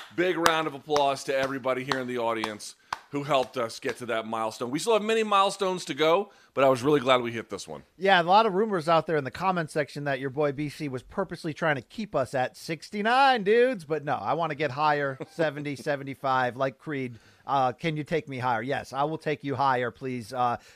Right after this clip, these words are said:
Speaker 2: once we get to a hundred, Luke's top comes off. Maybe a little T on T with another man. I don't know. A lot of wild stuff can happen, Luke, the more that this show expands, blows up,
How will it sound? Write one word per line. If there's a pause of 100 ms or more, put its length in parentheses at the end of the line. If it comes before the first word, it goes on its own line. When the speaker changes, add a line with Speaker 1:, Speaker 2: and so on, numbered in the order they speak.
Speaker 2:
once
we
get
to
a
hundred,
Luke's
top
comes
off.
Maybe
a
little (240)
T
on
T
with
another
man.
I
don't
know. (240)
A
lot
of
wild
stuff
can
happen,
Luke,
the
more
that
this
show (220)
expands, (100)
blows
up,